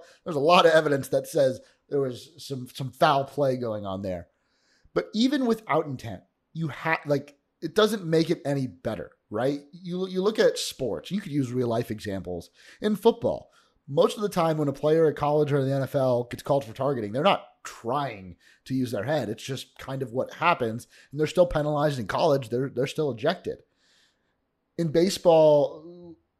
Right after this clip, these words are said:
there, I think, needs to be something similar. I don't know if it's automatic ejection for a hit by pitch in the head.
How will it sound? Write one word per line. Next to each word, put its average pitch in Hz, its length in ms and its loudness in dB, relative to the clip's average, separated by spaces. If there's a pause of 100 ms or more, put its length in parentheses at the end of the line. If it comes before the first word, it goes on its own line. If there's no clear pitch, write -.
there, 147 1040 0 (320)
I 117 60 -10
think, - 480 -2
needs 151 240 -2
to 131 80 -6
be 135 100 -2
something 123 400 -6
similar. 73 480 -12
I 127 140 -4
don't 190 320 6
know 175 220 6
if 160 160 0
it's 143 280 4 (340)
automatic 147 460 0
ejection 143 400 -4
for 139 160 -4
a 123 40 0
hit 147 140 -6
by 135 140 0
pitch 147 220 -6
in 135 80 -6
the 123 60 -2
head. 139 300 0